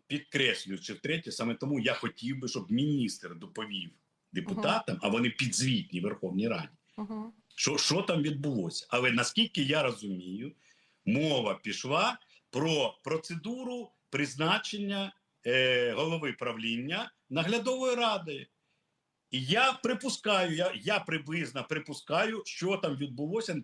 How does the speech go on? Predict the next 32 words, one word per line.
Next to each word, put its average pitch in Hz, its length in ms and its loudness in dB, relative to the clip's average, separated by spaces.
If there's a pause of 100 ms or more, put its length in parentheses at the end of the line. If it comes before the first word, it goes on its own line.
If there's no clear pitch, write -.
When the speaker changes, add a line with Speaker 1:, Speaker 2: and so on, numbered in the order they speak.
(120)
Speaker 1:
те, 240 260 2 (160)
що - 160 -2
я 151 120 4
прочитав 156 680 0 (220)
з 92 260 -10
відкритих 143 580 -2
засобах 139 500 -2
масової 120 360 -6
інформації. 85 640 -8 (440)
Там 180 360 4
була 139 520 4 (100)
до 143 260 0
цього 131 380 -2
процедура. 98 800 -4 (160)
Ви 131 140 0
знаєте, 147 400 2
що 131 180 0
у 131 40 2
нас 135 240 2
наглядова 120 560 2
рада 165 420 0 (180)
створена 147 800 0 (400)
із, - 400 -6 (260)
із, 120 400 0 (120)
складає 135 500 2
сім 170 420 2 (120)
членів. 85 480 -4
От 104 160 -10
сім, - 200 -4
Speaker 2:
Так. 185 160 0
Speaker 1:
да? 131 220 2
Сім. - 400 0